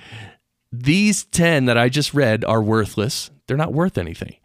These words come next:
And they're also sorrow-producing. They're the things that produce sorrow in our lives. So if we can get rid of them, boom, we're there. Then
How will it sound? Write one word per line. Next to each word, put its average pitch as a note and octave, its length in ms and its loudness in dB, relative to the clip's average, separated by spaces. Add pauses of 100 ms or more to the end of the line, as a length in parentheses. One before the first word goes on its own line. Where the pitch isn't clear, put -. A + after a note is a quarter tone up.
(320)
And D3+ 140 2
they're E3 100 4
also E3+ 220 2
sorrow-producing. A#2+ 1040 0 (220)
They're B2+ 160 2
the E3 100 -2
things C3 300 0
that A#2 180 -2
produce A2 300 -2
sorrow G2+ 500 -2
in G2+ 100 -6
our G2 120 -4
lives. - 420 -8 (1120)
So B2+ 120 -2
if A2+ 60 0
we C3 60 2
can C3 60 0
get A#2+ 120 0
rid C#3+ 140 2
of C#3+ 60 -2
them, G#2 260 -4 (960)
boom, A#2+ 300 0 (120)
we're G#2+ 140 0
there. A2 300 -2 (1040)
Then F#3+ 640 2